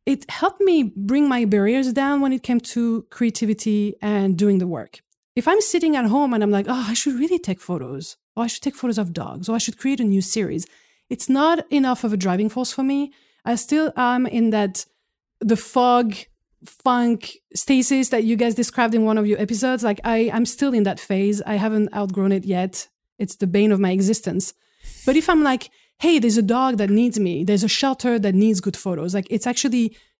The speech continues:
it's, it's the kick in the butt I need to get the work done, right? I did not have a studio. I'm like, "How am I gonna take photos?" Well, I could set up at the shelter. So I set up a studio at the shelter. And so I never had a studio, and I was able to create groundbreaking, award-winning,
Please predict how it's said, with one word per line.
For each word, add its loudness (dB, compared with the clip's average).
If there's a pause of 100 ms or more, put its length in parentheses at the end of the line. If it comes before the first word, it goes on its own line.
(140)
it's, 0
it's -2
the -6
kick -8
in 0
the -2
butt -4
I -2
need 2 (120)
to -4
get -2
the 0
work -2
done, -6
right? -2 (400)
I 4
did 4
not 2
have 2
a 2
studio. 2
I'm 4
like, 2
"How -4
am -2
I -2
gonna -2
take -10
photos?" -4 (220)
Well, -2
I -4
could -4
set -2
up -4 (100)
at -8
the 0
shelter. -8 (300)
So 0
I 4
set 2
up -2
a 0
studio 0
at 0
the 0
shelter. -2
And 0
so -2
I 2
never 2
had 0
a 2
studio, 0
and -2
I 0
was 0
able 0
to -10
create 0 (640)
groundbreaking, 0
award-winning, 2